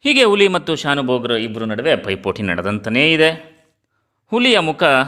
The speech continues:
ಪೆಚ್ಚಾಗುತ್ತೆ, ಸ್ವಲ್ಪ ಬೇಸರ ಆಗುತ್ತೆ ಹುಲಿಗೆ.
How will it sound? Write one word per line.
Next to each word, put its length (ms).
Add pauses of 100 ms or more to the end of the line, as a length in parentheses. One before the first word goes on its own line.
(480)
ಪೆಚ್ಚಾಗುತ್ತೆ, 960 (300)
ಸ್ವಲ್ಪ 320
ಬೇಸರ 400
ಆಗುತ್ತೆ 300
ಹುಲಿಗೆ. 640